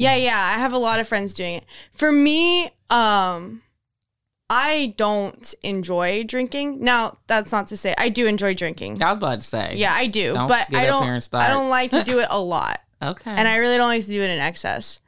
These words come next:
Speaker 2: Right.
Speaker 1: So what I like about dry January is it's just a time of legit no pressure.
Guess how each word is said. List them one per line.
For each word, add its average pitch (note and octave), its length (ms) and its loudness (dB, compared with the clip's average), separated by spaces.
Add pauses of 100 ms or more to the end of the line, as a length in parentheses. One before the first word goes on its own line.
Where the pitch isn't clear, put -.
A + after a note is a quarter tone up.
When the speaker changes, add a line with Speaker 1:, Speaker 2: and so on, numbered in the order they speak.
(240)
Speaker 2:
Right. - 220 -2
Speaker 1:
So B3 100 4
what A#3 140 4
I A#3+ 80 2
like A#3+ 260 2
about B3+ 240 2
dry G3 220 0
January F#3 580 0
is F3 140 -8
it's E3+ 120 -6
just F3+ 160 -6
a F#3 60 -2
time E3+ 380 -2
of E3 180 -10 (220)
legit G3+ 500 0
no F3 160 0
pressure. D#3+ 500 -6